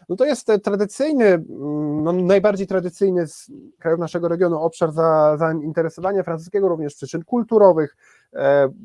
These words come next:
Rumuni sami się identyfikują z, e, z tym dziedzictwem romańskim, jak sama nazwa ich kraju wskazuje. Wielu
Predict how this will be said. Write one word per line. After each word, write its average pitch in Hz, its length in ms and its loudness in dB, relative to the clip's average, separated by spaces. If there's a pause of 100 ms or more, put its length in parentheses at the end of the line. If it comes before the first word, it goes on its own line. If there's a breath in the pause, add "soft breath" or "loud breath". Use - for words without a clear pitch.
(140)
Rumuni 165 480 0
sami 143 300 -4
się 147 120 -8
identyfikują 147 880 0
z, 127 120 -8
e, 135 100 -2 (880 soft breath)
z 139 320 -2
tym 135 200 -4
dziedzictwem 147 480 -8
romańskim, 156 500 -4
jak 143 140 -4
sama 151 160 -2
nazwa 147 260 -2
ich 135 100 -2
kraju 151 240 -2
wskazuje. 160 500 -2
Wielu 180 320 4